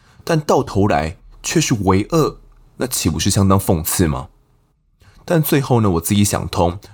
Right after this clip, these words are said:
认为不同时期陈修将的经历故事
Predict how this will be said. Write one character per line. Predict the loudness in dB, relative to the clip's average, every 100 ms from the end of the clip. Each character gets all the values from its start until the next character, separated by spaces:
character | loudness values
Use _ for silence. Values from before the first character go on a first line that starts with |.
| -18 -2
认 | 2
为 | 2
不 | 0 -2
同 | 0
时 | 0 0
期 | -2 -2 -2 -2 -6
陈 | -2 0
修 | 2 2
将 | 2 0
的 | -2
经 | 0 2
历 | 2
故 | 0 0 0
事 | -2 -4 -6